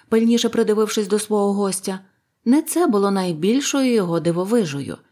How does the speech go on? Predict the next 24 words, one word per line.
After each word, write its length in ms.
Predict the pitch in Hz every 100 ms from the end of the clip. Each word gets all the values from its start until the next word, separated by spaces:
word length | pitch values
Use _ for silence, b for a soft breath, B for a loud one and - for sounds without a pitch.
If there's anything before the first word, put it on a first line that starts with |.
| _ _ _ _ _ -
Як 300 | 196 262 269
пояс 380 | 226 247 240 226
його 180 | 196 185
блищав 500 | 165 170 - 214 202
і 40 |
переливався 640 | 196 180 180 185 185 -
вогнями, 540 | 160 151 160 226 269 175
що 180 | -
спалахували 680 | 165 - 180 185 170 156 156
й 40 | 147
згасали 480 | 160 196 208 170 160
одночасно 640 | 185 214 202 151 - 165
в 40 |
різних 340 | 156 139 135 -
місцях, 520 | 196 - 139 - - _ _ _ _ _ -
так 260 | 240 320 320
і 60 |
вся 280 | 262 226 226
його 220 | 226 214
фігура 640 | 208 196 180 254 254 185 170 B B B B
наче 460 | 190 226 247 254 240
переливалася, 920 | 226 226 233 202 160 135 131 - - b b b b
то 160 | 247
тут, 420 | 339 240 233 262